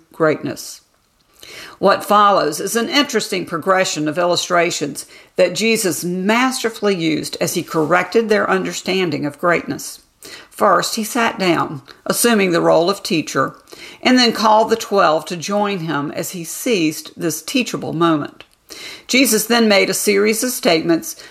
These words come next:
that walk through the paradigm shift needed to understand true greatness. Illustration number one,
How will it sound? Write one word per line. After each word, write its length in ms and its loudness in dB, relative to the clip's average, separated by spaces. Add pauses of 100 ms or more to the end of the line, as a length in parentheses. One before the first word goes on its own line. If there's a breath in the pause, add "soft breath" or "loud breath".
(140)
that 200 4
walk 420 2
through 380 2
the 100 2
paradigm 640 0
shift 380 -2
needed 420 0
to 160 -4
understand 760 2
true 320 -2
greatness. 640 -2 (640 loud breath)
Illustration 680 2
number 240 0
one, 400 -4